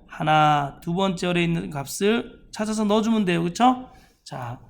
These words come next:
우리는 일서부터 칠까지밖에 없는 정확한 숫자니까 정확한 값 영을 써주시면 됩니다.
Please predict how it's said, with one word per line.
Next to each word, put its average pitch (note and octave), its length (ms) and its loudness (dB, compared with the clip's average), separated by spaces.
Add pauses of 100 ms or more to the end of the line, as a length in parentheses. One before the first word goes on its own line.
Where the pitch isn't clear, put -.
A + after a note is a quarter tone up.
(140)
우리는 G#3+ 320 -2
일서부터 G#3+ 420 -2
칠까지밖에 G3+ 600 -4
없는 F3+ 380 0
정확한 F3+ 440 0
숫자니까 E3 560 -6
정확한 E3 380 -4
값 F3 180 -4
영을 D#3+ 240 -2
써주시면 E3 520 -6
됩니다. C3+ 480 -8